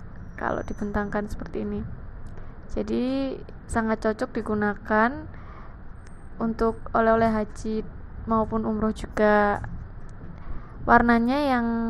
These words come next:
tidak mudah terkelupas ini membuat mejanya semakin terlihat elegan. Nah, bahannya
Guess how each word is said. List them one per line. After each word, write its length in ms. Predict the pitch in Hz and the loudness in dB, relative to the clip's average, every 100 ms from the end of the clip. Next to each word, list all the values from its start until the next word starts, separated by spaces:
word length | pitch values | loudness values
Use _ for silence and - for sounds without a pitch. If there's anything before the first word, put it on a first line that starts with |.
| 226 226 | -2 0
tidak 320 | 240 - 220 | 0 0 0
mudah 400 | 214 208 214 208 | -2 2 2 2
terkelupas 960 | 214 - 208 202 208 208 - - - | 0 0 -2 -2 -2 -2 -4 -8 -6
ini 320 | 226 208 220 277 | -4 0 0 0
membuat 560 | 285 247 208 208 226 - - - - - - - - - - - | 0 0 4 6 6 4 -8 -10 -10 -12 -10 -10 -10 -10 -8 0
mejanya 560 | 226 220 214 208 247 | 0 2 0 2 4
semakin 400 | 226 220 226 226 | 4 4 0 0
terlihat 480 | 226 226 214 208 - | 0 0 0 -2 -2
elegan. 800 | 220 208 - 233 - - - - - - - - | -2 -2 -4 -4 -2 -4 -8 -10 -12 -12 -12 -6
Nah, 400 | 214 208 208 202 | -4 -2 -2 0
bahannya 640 | 214 208 208 226 262 320 | 2 2 0 0 0 -2